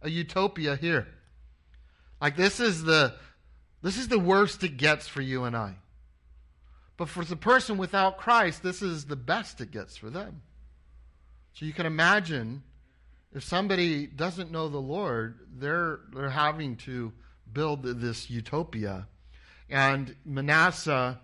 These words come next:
and Ahaz, uh, you know, they were worshiping the creation rather than the Creator.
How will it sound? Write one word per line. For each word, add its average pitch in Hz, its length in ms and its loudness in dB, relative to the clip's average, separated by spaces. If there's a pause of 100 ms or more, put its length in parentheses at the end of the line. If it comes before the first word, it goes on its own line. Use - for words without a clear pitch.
(360)
and 131 460 0
Ahaz, 139 880 2 (440)
uh, 139 280 6 (120)
you 151 100 -2
know, 139 120 2
they 139 240 2
were 139 500 4 (760)
worshiping 127 840 -4 (160)
the 117 80 -10
creation 123 680 -6
rather 117 300 0
than 107 320 -2 (320)
the 107 80 -6
Creator. 104 640 -2